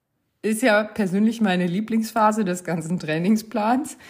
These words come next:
Inzwischen bin ich nämlich echt so, dass ich sage so, boah, ein bisschen weniger Zeit in Anspruch nehmen ist schon schön, ähm, würde ich schon gut finden. Und deswegen, ja, jetzt habe ich schon ein bisschen in die nächste Woche gelugt.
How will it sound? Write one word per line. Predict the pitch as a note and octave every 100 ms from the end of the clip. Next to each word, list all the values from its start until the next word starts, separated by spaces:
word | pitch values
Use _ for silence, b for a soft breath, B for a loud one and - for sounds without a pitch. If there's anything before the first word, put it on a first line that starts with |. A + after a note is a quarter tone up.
| B B
Inzwischen | - G#3 G#3 G#3 G3+ A3 A3
bin | G3
ich | G3+
nämlich | G3 G3 -
echt | F3+
so, | -
dass | F#3+ F#3
ich | F#3+
sage | F#3+ F#3
so, | F#3+
boah, | F3 F#3 F3
ein | F#3
bisschen | A3 A#3+ G3+
weniger | G#3+ G#3 F#3+ F#3
Zeit | - F#3 F#3+
in | F#3 -
Anspruch | F3 - - E3+
nehmen | E3+ E3+
ist | E3 -
schon | - A#3 F4
schön, | F#4 D4 D4 D#4+ F4 F4 B B B B _
ähm, | - F#3 F3+
würde | F#3+
ich | -
schon | - C4+ D4+
gut | A3+ C#4 -
finden. | D4 C4+ C4 A3 B3+ B3+
Und | - F3+ F3+ F3 E3+
deswegen, | F#3 F3+ E3+ F3 F3
ja, | - G3 D#3+
jetzt | D#3+
habe | G3+ F#3
ich |
schon | -
ein | F3+
bisschen | F3 F3+
in | E3+
die | D#3+
nächste | E3 F3 - D#3
Woche | A3+ D4+
gelugt. | A3+ G#3 A3+ A#3